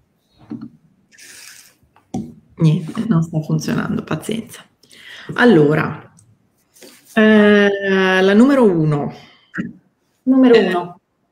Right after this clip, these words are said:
Speaker 1: quindi io adesso elencherò quattro credenze limitanti, ok? E vi chiedo poi nei commenti di scrivermi quale delle quattro vi risuona di più, quale delle quattro vi è capitato di pensare più spesso.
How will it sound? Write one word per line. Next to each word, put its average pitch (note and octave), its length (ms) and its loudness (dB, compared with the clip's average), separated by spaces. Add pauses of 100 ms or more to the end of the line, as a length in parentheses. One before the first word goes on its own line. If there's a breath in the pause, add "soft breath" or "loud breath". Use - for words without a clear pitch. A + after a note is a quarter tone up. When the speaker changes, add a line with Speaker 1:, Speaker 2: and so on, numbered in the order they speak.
Speaker 1:
quindi F3+ 220 -2
io A3 80 4
adesso G#3+ 260 0
elencherò F#3+ 600 0
quattro G3+ 420 -2
credenze E3 500 -4
limitanti, D#3 920 -4
ok? E3 240 -8
E E3 680 -6
vi G3 100 -8
chiedo F3 380 -4
poi E3+ 220 -4
nei D#3+ 160 -2
commenti F#3+ 800 -2
di E3+ 160 -4
scrivermi F3 1120 -4
quale E3+ 640 0
delle D#3 300 -2
quattro E3+ 580 -6
vi D3+ 560 -4
risuona D#3 420 -4
di D#3+ 120 -2
più, - 260 -10
quale D#3 240 -4
delle D#3+ 240 -4
quattro D#3 340 -6
vi D#3 80 -2
è D3+ 60 -4
capitato D#3+ 500 -12
di D#3+ 260 -4
pensare D3+ 400 -6
più D3+ 120 -14
spesso. D#3 760 -10